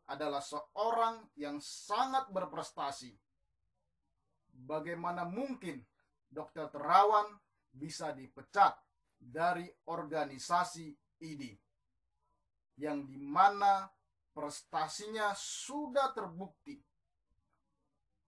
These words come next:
Jika dikatakan Dokter Terawan dipecat hanya karena karyanya membuat metode cuci otak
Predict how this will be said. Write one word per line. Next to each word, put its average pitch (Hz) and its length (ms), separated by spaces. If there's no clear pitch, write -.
Jika 196 640
dikatakan 175 880
Dokter 151 400
Terawan 185 640
dipecat 156 560
hanya 175 400
karena 262 540
karyanya 180 720
membuat 147 800
metode 160 800
cuci 175 320
otak 185 400